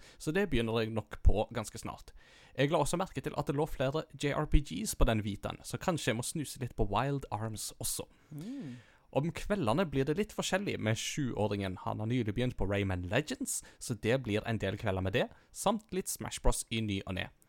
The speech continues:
Speaker 1: Han er veldig gira på å teste en ny karakter, Min Min, og det er vel egentlig jeg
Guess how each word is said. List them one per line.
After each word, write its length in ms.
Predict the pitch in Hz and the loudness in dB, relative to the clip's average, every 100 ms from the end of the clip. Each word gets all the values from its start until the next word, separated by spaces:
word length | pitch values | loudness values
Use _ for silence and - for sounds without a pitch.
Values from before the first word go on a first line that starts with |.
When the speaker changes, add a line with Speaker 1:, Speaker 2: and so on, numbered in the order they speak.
| - | -14
Speaker 1:
Han 160 | - 107 | -4 -2
er 40 | 104 | 0
veldig 400 | 147 160 110 120 | 0 0 -2 -4
gira 320 | 143 147 110 | -2 0 4
på 80 | - | 8
å 80 | - | 8
teste 240 | 123 - | 6 0
en 160 | 117 110 | 0 2
ny 220 | 113 143 | -2 -2
karakter, 520 | - 107 - 127 196 - | -2 -2 0 2 2 0
Min 480 | 110 110 104 104 | 2 4 4 2
Min, 200 | 120 247 262 - - - | -2 -4 -8 -16 -20 -6
og 160 | 139 131 | -4 0
det 220 | 139 156 | 0 0
er 200 | - 110 113 | 0 0 0
vel 160 | 131 - | -2 -2
egentlig 340 | 104 104 - - | -4 -4 -6 -6
jeg 240 | 95 101 | -4 -4